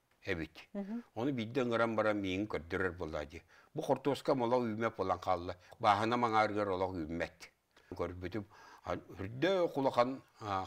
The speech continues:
Speaker 1: каппыры сүүтэн турар эбит. Көрдьө халамы хаһан көрдүбүт, а, ол Каппыраспыт селистере, хүлбе метрлі ақырға кәлән,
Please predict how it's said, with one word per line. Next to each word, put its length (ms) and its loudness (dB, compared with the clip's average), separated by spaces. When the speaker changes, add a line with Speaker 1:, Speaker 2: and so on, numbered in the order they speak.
Speaker 1:
каппыры 420 0
сүүтэн 380 -6
турар 360 -6
эбит. 360 -14
Көрдьө 320 0
халамы 400 2
хаһан 240 0
көрдүбүт, 560 -2
а, 440 4
ол 340 -2
Каппыраспыт 640 2
селистере, 640 -2
хүлбе 340 -4
метрлі 400 0
ақырға 560 -4
кәлән, 240 2